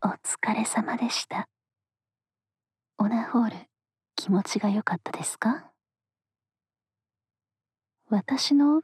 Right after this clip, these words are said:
ぱいとどっちが？それは意地悪な質問でしたね。私も、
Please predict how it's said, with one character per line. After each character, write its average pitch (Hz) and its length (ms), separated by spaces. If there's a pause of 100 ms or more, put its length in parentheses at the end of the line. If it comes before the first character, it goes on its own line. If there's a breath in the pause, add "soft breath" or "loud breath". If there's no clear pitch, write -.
(120)
ぱ 233 120
い 208 120
と 165 120
ど 180 140
っ 240 140
ち 233 180
が？ 170 460 (1500)
そ - 240
れ - 260
は - 380 (220)
意 220 120
地 - 160
悪 - 220
な 165 100
質 - 240
問 165 220
で 185 80
し - 100
た - 140
ね。 - 280 (2500)
私 - 520
も、 240 80